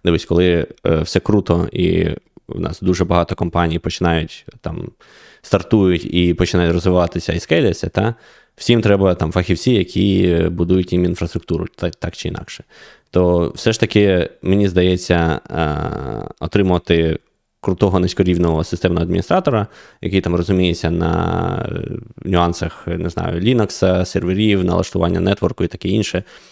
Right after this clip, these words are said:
Його робити довше, ніж людина, яка більш-менш знається на A W S. Бо на A W S ти там пройшов від них курс, сертифікацію, і оп, ти вже фахівець по A W S, як там, коротше,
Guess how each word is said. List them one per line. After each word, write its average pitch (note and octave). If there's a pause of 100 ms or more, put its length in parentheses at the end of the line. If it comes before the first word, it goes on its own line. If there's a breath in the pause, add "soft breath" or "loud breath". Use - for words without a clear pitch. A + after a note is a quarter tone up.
(100)
Його A2+
робити G2+
довше, A2+
ніж G2
людина, B2
яка G2+
більш-менш G2
знається F#2
на F2
A E2+
W D#2
S. E2
Бо E2+
на E2+
A E2+
W F#2
S G2
ти F#2
там - (280 loud breath)
пройшов G2+
від F#2
них F#2
курс, F3+
сертифікацію, G2+
і G2+
оп, C3+
ти G#2+
вже G#2+
фахівець F#2
по -
A F#2+
W F2+
S, -
як F#2+
там, F2
коротше, F2